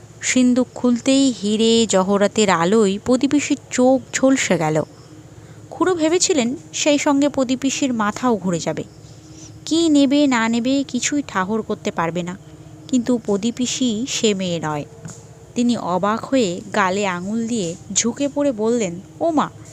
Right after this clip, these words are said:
এ যে আলাদিনের ভাড়ার ঘর।"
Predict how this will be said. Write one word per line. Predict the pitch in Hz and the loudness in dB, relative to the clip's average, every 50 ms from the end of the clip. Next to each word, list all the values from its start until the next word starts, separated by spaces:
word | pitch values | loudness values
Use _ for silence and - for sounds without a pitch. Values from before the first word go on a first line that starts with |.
| - - - - - - - - | -20 -20 -20 -20 -20 -20 -12 -2
এ | - 269 285 277 | 2 2 2 4
যে | 240 269 285 285 277 277 269 262 285 - - - - - - - - _ _ _ _ _ _ - - - - - - - - - - - - | 4 4 4 6 6 6 4 2 0 -2 -10 -20 -20 -20 -20 -20 -20 _ _ _ _ _ _ -20 -20 -18 -18 -20 -20 -20 -20 -20 -20 -4 0
আলাদিনের | 202 196 190 190 202 214 220 233 254 254 262 277 285 277 | 2 2 4 4 4 4 4 4 4 6 6 6 4 4
ভাড়ার | 226 208 247 254 269 277 294 277 | 2 2 2 4 4 4 4 4
ঘর।" | 277 294 349 | 4 4 4